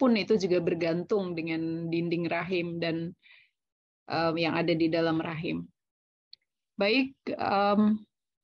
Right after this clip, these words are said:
apakah ada rekan-rekan yang lain yang mau menambahkan?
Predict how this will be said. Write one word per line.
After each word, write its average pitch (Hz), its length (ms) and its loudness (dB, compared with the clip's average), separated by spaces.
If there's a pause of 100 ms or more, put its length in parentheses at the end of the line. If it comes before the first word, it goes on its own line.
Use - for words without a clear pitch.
(120)
apakah 185 480 -2
ada 190 400 0 (320)
rekan-rekan 185 480 -4
yang 180 240 2
lain 240 160 6
yang 214 240 4
mau 180 560 -4 (720)
menambahkan? 190 880 2